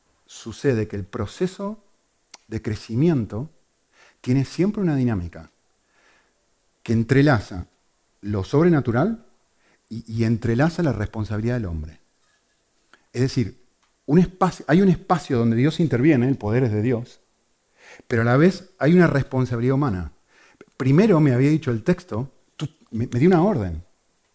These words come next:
¿Dónde está la orden? La orden es, tú tienes que tener una disposición a sufrir.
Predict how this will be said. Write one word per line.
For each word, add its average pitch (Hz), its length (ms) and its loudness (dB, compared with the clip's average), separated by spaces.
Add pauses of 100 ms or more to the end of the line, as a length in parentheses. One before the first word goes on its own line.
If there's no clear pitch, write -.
(160)
¿Dónde 160 260 6
está 175 180 4
la 127 120 4
orden? 101 340 -4 (160)
La 113 160 -2
orden 185 220 4
es, 143 160 0 (200)
tú 135 100 -14
tienes 226 240 0
que 160 120 -4
tener 143 240 0
una 165 140 0
disposición 110 500 -6
a - 20 -6
sufrir. 110 380 -10